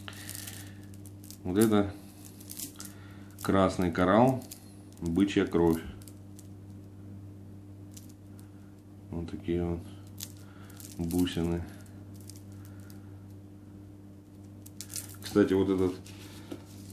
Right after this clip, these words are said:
вот этот коралл стоит порядка пятидесяти-шестидесяти гривен за один грамм.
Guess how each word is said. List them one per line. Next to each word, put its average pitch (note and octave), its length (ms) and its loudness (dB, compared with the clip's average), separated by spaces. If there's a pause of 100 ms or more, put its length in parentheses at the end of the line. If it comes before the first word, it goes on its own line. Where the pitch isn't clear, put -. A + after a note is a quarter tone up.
(580)
вот F2+ 180 4
этот F2 240 6
коралл F#2 340 8
стоит F#2 400 8
порядка F#2 420 8
пятидесяти-шестидесяти F#2+ 1300 6
гривен C3 420 10
за A#2+ 140 12
один A#2 260 12
грамм. A2+ 440 8